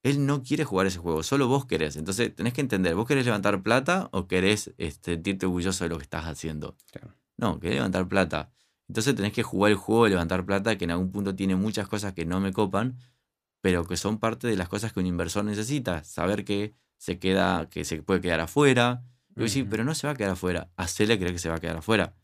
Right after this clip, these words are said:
Speaker 2: Claro.
Speaker 1: Porque si no, no vale nada. Las cosas valen por la capacidad de quedarme afuera de algo. Muchos conceptos que no los tenía internalizado y que
Speaker 2: Ujú.
Speaker 1: cuando los vas internalizando te vas dando cuenta que, eh, son importantes para poder cerrar. Porque el mayor difícil de, de levantamiento de capital es cerrar.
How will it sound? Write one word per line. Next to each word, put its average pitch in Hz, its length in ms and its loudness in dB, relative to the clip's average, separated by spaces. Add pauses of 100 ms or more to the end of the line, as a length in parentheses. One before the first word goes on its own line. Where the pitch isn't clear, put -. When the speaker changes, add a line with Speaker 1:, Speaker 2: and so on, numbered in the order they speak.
(140)
Speaker 2:
Claro. - 220 -20
Speaker 1:
Porque 82 180 -4
si 87 160 -4
no, 104 180 4
no 104 140 4
vale 90 240 0
nada. 107 220 4
Las 82 120 -4
cosas 98 280 -2
valen 101 260 4
por 87 120 -2
la 80 100 -4
capacidad 82 360 -2
de 87 60 0
quedarme 87 240 -2
afuera 87 300 -2
de 90 100 0
algo. 85 320 0 (600)
Muchos 180 220 2
conceptos 160 380 2
que 117 80 2
no 123 120 4
los 139 120 0
tenía 123 180 2
internalizado 90 760 2
y - 60 4
que - 60 2
Speaker 2:
Ujú. - 60 -2
Speaker 1:
cuando 90 180 0
los 90 80 0
vas 110 120 2
internalizando 107 640 0
te 95 100 -4
vas 95 120 2
dando 104 260 -2
cuenta 104 360 -2
que, 104 260 -2 (460)
eh, 85 180 0
son 107 220 2
importantes 95 720 0
para 80 280 -4
poder 87 240 0
cerrar. 80 440 -4
Porque 76 160 -8
el 76 80 -8
mayor 85 260 -2
difícil 113 460 -4
de, 78 280 -8
de - 160 -8
levantamiento 87 440 -4
de 90 40 -8
capital 82 300 -2
es 104 80 -2
cerrar. 82 400 -2